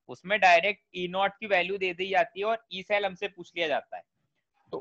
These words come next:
उसमें हम लोग cathode और anode अपनी तरफ से decide करते हैं और ऐसे decide करते हैं कि cell मेरा feasible हो। दूसरा question ऐसा होता है कि हमें cell representation दे दिया जाता है।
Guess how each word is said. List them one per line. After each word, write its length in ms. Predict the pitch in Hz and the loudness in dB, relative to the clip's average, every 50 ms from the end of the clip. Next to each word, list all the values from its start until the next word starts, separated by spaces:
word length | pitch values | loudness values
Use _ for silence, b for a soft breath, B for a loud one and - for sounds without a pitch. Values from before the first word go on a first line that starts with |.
| - 170 | -6 -6
उसमें 240 | 165 - 220 240 254 | -6 -2 2 2 2
हम 120 | 240 220 | 4 6
लोग 200 | 220 240 240 247 | 6 6 6 8
cathode 440 | 220 196 185 185 - 214 220 240 254 | 6 6 6 6 6 6 6 6 6
और 120 | 262 247 | 6 6
anode 300 | 226 202 190 208 233 233 214 | 6 4 4 2 0 2 2
अपनी 220 | 196 202 208 220 214 | 0 0 -4 -8 -2
तरफ 220 | 220 208 208 202 | 0 0 0 0
से 140 | - 226 214 | 0 -2 -2
decide 420 | 190 202 - - 165 175 185 156 135 | -2 -4 -2 0 2 2 0 0 -4
करते 160 | 131 - _ | -8 -8 _
हैं 200 | _ _ _ _ _ _ _ - | _ _ _ _ _ _ _ 0
और 120 | 170 180 185 | 4 6 6
ऐसे 260 | 180 180 - 254 262 | 6 6 4 2 2
decide 360 | 226 233 - 220 214 220 220 | 2 2 4 4 4 6 6
करते 260 | 226 220 214 - - 208 | 4 2 2 2 -2 -4
हैं 80 | 214 | -2
कि 80 | 233 247 | -2 -2
cell 280 | 240 - 196 185 196 208 | 2 4 4 4 4 4
मेरा 240 | 202 202 202 214 214 | 0 0 2 2 2
feasible 460 | 208 190 180 143 - 135 131 123 110 98 | 2 -2 -8 -8 -8 -8 -8 -6 -8 -8
हो। 140 | 95 92 _ _ _ _ _ _ _ _ _ _ _ _ _ _ _ | -10 -14 _ _ _ _ _ _ _ _ _ _ _ _ _ _ _
दूसरा 400 | 127 131 147 180 175 - 220 240 240 | -10 -8 -8 -8 -4 0 2 2 2
question 360 | 240 233 220 - 233 233 226 | 2 0 -4 -2 -4 -4 -2
ऐसा 240 | 220 202 196 - 240 | -2 0 2 2 2
होता 300 | 240 233 220 - - 202 | 2 0 -2 -2 0 2
है 160 | 202 214 - - _ _ _ _ _ _ | 2 2 0 -2 _ _ _ _ _ _
कि 60 | 208 226 | 2 2
हमें 240 | 226 220 220 247 254 | 2 2 2 -4 -8
cell 360 | - - 208 208 214 233 240 220 | -2 0 2 4 4 4 2 0
representation 960 | 214 220 214 202 208 214 208 196 214 214 208 202 220 220 214 - 240 240 233 | -4 -6 -6 -4 -4 -4 -2 -2 -2 -4 -2 -2 -2 -2 -2 -2 -6 -8 -6
दे 180 | 208 208 208 202 | -4 -2 0 0
दिया 240 | 202 202 202 196 190 | 0 0 0 0 0
जाता 340 | 185 175 147 - _ - 107 | 0 0 -2 -4 _ -10 -12
है। 100 | - | -12